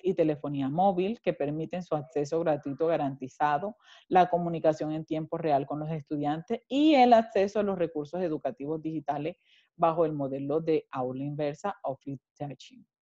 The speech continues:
Los participantes evidenciaron el desarrollo de habilidades técnicas, no solo desde los temas de cada asignatura, sino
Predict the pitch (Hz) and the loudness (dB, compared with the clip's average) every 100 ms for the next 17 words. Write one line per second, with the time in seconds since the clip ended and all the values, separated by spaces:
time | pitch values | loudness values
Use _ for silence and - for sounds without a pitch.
0 | _ _ _ _ _ _ _ _ _ _ | _ _ _ _ _ _ _ _ _ _
1 | _ _ _ _ - - - - 233 277 | _ _ _ _ -20 -20 -10 2 4 4
2 | 277 294 339 339 311 233 226 240 240 196 | 2 0 0 2 2 2 4 2 4 2
3 | 180 175 165 156 165 143 139 151 196 220 | 4 4 0 0 2 2 2 0 -2 0
4 | 214 170 139 151 220 185 147 131 151 175 | 0 0 2 2 2 2 0 0 -4 -4
5 | - _ 226 214 180 165 170 170 - 214 | -14 _ 4 4 2 2 2 2 0 4
6 | 254 285 - 269 240 254 247 208 175 160 | 4 4 4 6 8 6 4 4 2 2
7 | 147 - - 147 143 170 196 175 151 156 | -2 -4 -2 0 -2 -2 -4 -2 -2 -4
8 | - 190 202 190 165 - - - - _ | -4 -6 -4 -2 -2 -4 -12 -20 -20 _
9 | - 277 247 226 | 2 4 8 8